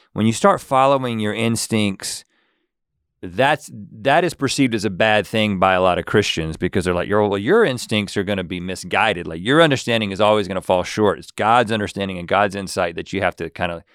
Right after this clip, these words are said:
lean on." And it kinda hit me because one of the biggest things that has happened post deconstruction is learning to trust my own intuition.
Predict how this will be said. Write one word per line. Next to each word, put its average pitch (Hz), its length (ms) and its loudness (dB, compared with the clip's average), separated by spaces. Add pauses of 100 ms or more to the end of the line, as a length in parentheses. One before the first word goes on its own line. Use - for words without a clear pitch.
(140)
lean 95 240 0
on." 76 280 -6 (1400)
And - 100 -4
it 127 40 -4
kinda 214 200 4
hit 151 240 2
me 117 380 0 (1300)
because 135 240 2
one 156 220 4
of 185 80 2
the 151 80 4
biggest 143 600 2
things 135 280 2
that 110 100 2
has 110 220 4
happened 101 720 0 (1200)
post - 540 2
deconstruction 104 1000 0 (1000)
is 135 220 6
learning 131 720 2
to - 180 0
trust 123 500 2
my 113 220 4
own 113 180 2
intuition. 107 760 -2